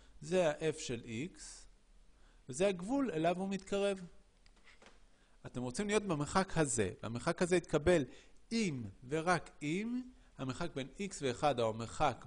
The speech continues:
בין x והערך אליו, הוא מתקרב, הוא קטן מזה. נוכיח את זה אלג-, אלגברית. כל מספר שאתם תבחרו,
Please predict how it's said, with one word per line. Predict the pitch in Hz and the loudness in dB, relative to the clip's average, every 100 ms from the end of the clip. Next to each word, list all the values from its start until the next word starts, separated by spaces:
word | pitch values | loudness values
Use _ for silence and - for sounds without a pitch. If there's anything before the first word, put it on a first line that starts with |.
| 117 | -2
בין | 131 117 101 110 - - - - | 0 0 -4 -14 -20 -20 -14 -6
x | 226 254 - 127 | -4 -4 -10 -2
והערך | 117 135 139 - | 0 2 0 -2
אליו, | 117 151 226 233 - - - - | 2 4 2 -2 -12 -20 -20 -10
הוא | 135 127 | -6 -2
מתקרב, | 120 - 120 113 180 214 | -2 0 0 4 4 4
הוא | 143 | -2
קטן | - 135 147 | -4 -2 -2
מזה. | 151 131 117 101 - - - - - - - | -2 -4 -4 -6 -6 -20 -20 -20 -20 -18 -8
נוכיח | 123 190 190 | 0 2 2
את | 156 | 2
זה | 135 | 4
אלג-, | 113 113 117 127 | 4 0 -2 -2
אלגברית. | 107 113 104 139 185 - - - | -2 -2 0 0 -2 -8 -18 -16
כל | - 214 | 6 6
מספר | 226 202 - 170 | 6 2 4 4
שאתם | - - 139 | 4 -2 -2
תבחרו, | 131 123 - 120 104 131 | -2 -6 -2 0 2 0